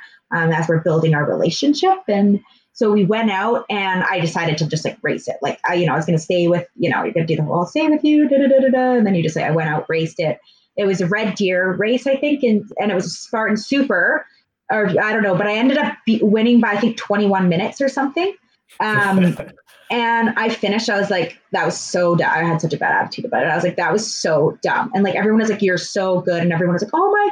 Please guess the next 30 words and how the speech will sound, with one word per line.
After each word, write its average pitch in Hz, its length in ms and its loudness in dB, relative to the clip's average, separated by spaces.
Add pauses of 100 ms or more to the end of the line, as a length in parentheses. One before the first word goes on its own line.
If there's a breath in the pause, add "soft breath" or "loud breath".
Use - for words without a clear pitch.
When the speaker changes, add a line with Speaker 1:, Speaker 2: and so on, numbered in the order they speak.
Speaker 1:
God," 403 480 2
like, - 180 0
uh, 247 140 -6 (380 loud breath)
just 240 180 0 (100)
amazed 214 500 2
by 165 200 -2
me. 156 280 0
And 180 120 -2
I 175 100 -2
remember 180 280 2
walking 170 320 0
away. 160 240 2
I'd 160 160 0
be 165 60 0
like, 135 260 -2
"No 165 380 2
real 151 160 0
athletes - 480 -4
do - 140 -6
that. - 160 -4
Like, 160 180 -4 (280)
there 170 240 0
is 165 280 0
no 160 260 2
one 147 240 2
there 123 380 0
that - 180 -2
is 143 320 -4 (340)
an 151 120 -2
athlete." - 480 -6